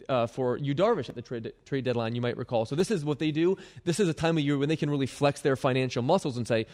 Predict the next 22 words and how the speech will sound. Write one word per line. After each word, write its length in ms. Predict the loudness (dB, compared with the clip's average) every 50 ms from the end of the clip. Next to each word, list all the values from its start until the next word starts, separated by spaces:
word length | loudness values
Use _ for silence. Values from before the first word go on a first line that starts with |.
| -18 -6 0
"We 100 | 0 2
can 140 | 2 2 0
pay 180 | 2 2 2 2
Scherzer, 480 | 2 0 -2 -2 -2 -2 -4 -4 -4 -6 -10 -4 -2
we 120 | -2 2
can 160 | 2 2 2
pay 160 | 4 2 2 2
Kimbrel," 400 | 2 -2 -2 0 2 0 0 2 0
and 80 | -2
just 200 | -2 -4 -6 -8 -18 _ -16 -14 0
go 200 | 4 4 6 4
for 300 | 4 2 2 2 2 2
it. 60 | 2 0
And 80 | 0 -2
this 80 | -2 -2
is 40 | -4
the 80 | -4
first 220 | -2 0 0 0 2
time 140 | 0 0 0
in 40 | 0
a 40 | 0
while 440 | 2 4 4 6 6 4 4 2